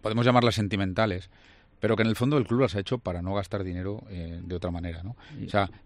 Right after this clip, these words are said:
Speaker 1: a veces saben que si no has podido traer a nadie, pero haces una renovación de un tío querido por la afición, pues la afición de esa manera la vas a entretener un poco, ¿no? O sea, a mí me da la impresión de que Ortiz, eh, por definición, tiene que ser un tío frío y tiene que ser un hombre que no tenga estos apegos, ¿no?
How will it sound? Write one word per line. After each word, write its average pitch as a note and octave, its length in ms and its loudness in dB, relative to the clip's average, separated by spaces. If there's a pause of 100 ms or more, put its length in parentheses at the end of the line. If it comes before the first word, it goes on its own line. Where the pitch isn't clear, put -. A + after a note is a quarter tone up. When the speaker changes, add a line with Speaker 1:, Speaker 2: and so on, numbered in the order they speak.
(120)
Speaker 1:
a - 80 4
veces B2+ 240 4
saben C3+ 300 4
que G2+ 380 0
si - 180 -4
no A#2+ 80 4
has C3+ 80 2
podido C#3 300 2
traer C3+ 180 6
a C#3 80 6
nadie, B2 380 2 (340)
pero G#2+ 160 4
haces A#2+ 220 2
una C3+ 160 4
renovación B2+ 400 0
de A2+ 80 0
un A2 80 0
tío B2 120 4
querido A#2+ 220 0
por A#2 140 -2
la - 20 -2
afición, B2+ 380 -4
pues G#2 140 -6
la G2 60 -2
afición A2+ 420 -4 (180)
de G#2+ 140 0
esa B2 120 -4
manera B2 260 4
la A2+ 80 4
vas A2+ 140 2
a A#2+ 60 0
entretener G2 400 -2
un E2 120 -10
poco, - 300 -16
¿no? C3 60 -14 (400)
O - 20 -20
sea, G#2 220 0 (180)
a - 100 -6
mí A2+ 60 -2
me B2+ 100 2
da C#3 60 6
la C3+ 80 4
impresión B2+ 240 0
de B2 100 0
que G2 100 -8
Ortiz, G2 420 -6
eh, - 40 -20 (600)
por F#2 220 -8
definición, G2+ 600 -4
tiene A#2 160 2
que A2 80 -2
ser G2 140 -4
un F#2 100 -6
tío F2 140 -10
frío B2 300 -2 (260)
y F#2 80 -6
tiene F#2+ 160 0
que G2 80 0
ser G2+ 140 -2
un G2+ 80 -2
hombre G#2+ 180 0
que G#2 100 0
no F#2+ 100 -4
tenga F#2 200 -4
estos - 280 -12
apegos, F#2+ 360 -14
¿no? C3+ 120 -10